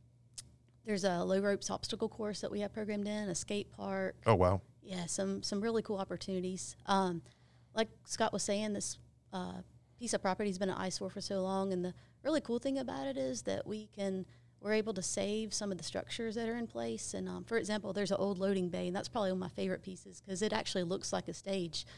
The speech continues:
Speaker 2: Oh, wow.
Speaker 1: So the idea to turn it into a stage is really cool, so we can keep a piece of the history as well as be able to utilize it.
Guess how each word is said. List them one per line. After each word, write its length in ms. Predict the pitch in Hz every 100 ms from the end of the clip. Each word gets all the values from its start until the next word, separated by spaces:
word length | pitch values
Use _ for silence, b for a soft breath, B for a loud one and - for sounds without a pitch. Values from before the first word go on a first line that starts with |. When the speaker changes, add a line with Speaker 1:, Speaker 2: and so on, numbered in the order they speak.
| B -
Speaker 2:
Oh, 80 | 180
wow. 240 | 175 113
Speaker 1:
So 140 | 214 196
the 120 | 220
idea 220 | 202 220
to 80 | 190
turn 180 | - 226
it 60 |
into 200 | 185 -
a 40 | 175
stage 260 | - 185
is 140 | 175 190
really 240 | 196 185
cool, 300 | - 190 180
so 160 | - 190
we 80 |
can 120 | 190 190
keep 200 | 208 -
a 80 |
piece 260 | - 190 -
of 80 | 165
the 60 |
history 560 | 160 190 - 170 170 170 b _ - - - - - -
as 240 | 180 170
well 220 | 196 185
as 140 | 180 180
be 80 |
able 160 | 185 180
to 80 | 180
utilize 560 | 185 180 180 185 180
it. 260 | 190 -